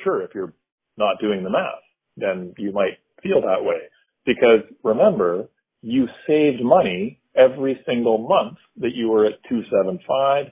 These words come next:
three, three two five, three five. You were saving money the whole way along. You were ahead of your neighbor that locked in on day one. "Well, yeah, but when it hits three seven five, I'm at the same rate." Sure, but you've saved money.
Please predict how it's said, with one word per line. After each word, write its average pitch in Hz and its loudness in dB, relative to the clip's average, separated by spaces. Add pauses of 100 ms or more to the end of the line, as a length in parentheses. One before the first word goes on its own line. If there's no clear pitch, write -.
(100)
three, 123 -2
three 117 0
two 117 -2
five, 113 4
three 113 0
five. 135 2
You 139 4
were 135 6 (140)
saving 165 2
money 151 4
the 117 6
whole 131 6
way 135 4
along. 131 0
You 107 -6
were 113 2
ahead 110 -2 (400)
of 107 -4
your 107 -2
neighbor 113 4
that 104 2
locked 104 2
in 101 -4
on 95 -4
day 95 0
one. 151 2 (800)
"Well, 156 6
yeah, 151 6
but 120 -2
when 117 -6
it 110 -8
hits 123 -8
three 113 -8
seven 95 -4
five, 117 0 (500)
I'm 110 -4
at 107 0
the 104 -18
same 101 -4
rate." 135 -4 (180)
Sure, 302 -4
but 101 0
you've 143 2 (160)
saved 131 6
money. 107 0